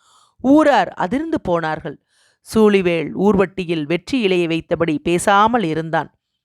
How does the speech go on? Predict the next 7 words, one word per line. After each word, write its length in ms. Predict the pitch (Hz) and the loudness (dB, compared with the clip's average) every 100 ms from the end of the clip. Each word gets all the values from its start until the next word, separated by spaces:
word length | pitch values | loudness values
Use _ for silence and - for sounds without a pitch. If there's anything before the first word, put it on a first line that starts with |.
| _ 185 | _ 0
ஊராருக்கு 720 | 196 196 175 175 185 156 151 | 4 4 2 -4 -6 -6 -2
என்ன 260 | 196 233 262 | -2 -2 0
சொல்வதென்று 520 | 254 240 254 262 254 - | 0 2 0 0 -4 -4
புரியவில்லை. 720 | 170 151 156 156 151 - _ _ _ _ - - | -4 -4 -6 -4 -6 -8 _ _ _ _ -10 0
சூழிவேள் 540 | 196 190 170 156 147 | 4 4 2 0 -2
எதுவும் 460 | - 180 190 226 247 | -2 0 2 0 -2
பேசவில்லை. 640 | 196 156 165 147 147 - | -4 -4 -4 -6 -4 -8